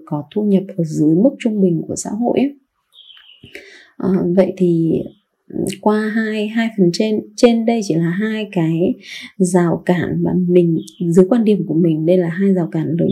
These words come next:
nhất mà bạn cần phải vượt qua. Ừm, mình, dĩ nhiên rằng là,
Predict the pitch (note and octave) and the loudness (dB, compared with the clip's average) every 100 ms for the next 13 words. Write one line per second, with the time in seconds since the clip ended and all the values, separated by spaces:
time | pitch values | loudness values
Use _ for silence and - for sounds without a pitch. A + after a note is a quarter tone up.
0 | G#3 D#4+ - - - - - - F3 D#3+ | 2 0 -2 -20 -20 -20 -14 -4 0 0
1 | - F3 E3 D#3+ D#3+ E3 - G3 G3 G3 | 0 0 0 0 0 0 0 2 2 2
2 | G3 G3 - _ - _ _ - F3+ F3 | -2 -6 -18 _ -20 _ _ -4 -2 -2
3 | E3+ - - _ _ _ _ _ _ - | -4 -8 -20 _ _ _ _ _ _ -18
4 | - F3+ F3+ F3+ F3+ F3 E3+ D#3+ - - | 0 2 4 4 2 2 2 0 -4 -10
5 | _ _ _ _ - G3 A#3+ C4+ C#4 B3 | _ _ _ _ -6 0 4 6 6 4
6 | G#3 F3 E3 E3 E3 | 2 2 2 -2 -4